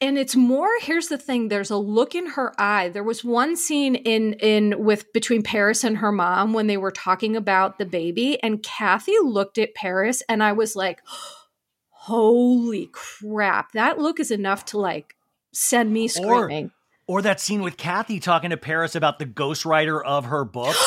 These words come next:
Speaker 1: <gasps>
Speaker 2: She's like,
Speaker 1: Yes.
Speaker 2: "That's not you. That's not you. That's the ghostwriter. I need to talk to her. I need to talk to
Speaker 1: Yeah.
Speaker 2: the ghostwriter."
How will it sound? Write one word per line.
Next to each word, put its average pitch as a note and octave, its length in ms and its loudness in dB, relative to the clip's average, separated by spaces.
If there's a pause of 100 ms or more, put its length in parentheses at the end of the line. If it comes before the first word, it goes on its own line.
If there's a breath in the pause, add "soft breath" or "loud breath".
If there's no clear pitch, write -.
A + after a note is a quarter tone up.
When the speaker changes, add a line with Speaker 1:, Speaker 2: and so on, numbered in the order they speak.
Speaker 1:
<gasps> - 180 -6
Speaker 2:
She's G#3 180 0
like, F3+ 180 4
Speaker 1:
Yes. - 280 -2
Speaker 2:
"That's F#3 300 2
not F3+ 180 0
you. F3 300 -2
That's C#3 240 -2
not E3+ 200 2
you. E3 200 -2
That's C3 180 -4
the D#3 100 -6
ghostwriter. C#3 640 -2
I C#3 140 0
need D#3+ 160 -2
to C#3 80 -2
talk C3+ 300 0
to A#2 120 -6
her. F#2 260 -14
I D3+ 140 -2
need D3+ 140 -2
to D3 100 -4
talk B3 220 2
to E4+ 80 0
Speaker 1:
Yeah. D#4 40 -2
Speaker 2:
the - 80 -4
ghostwriter." A3 520 0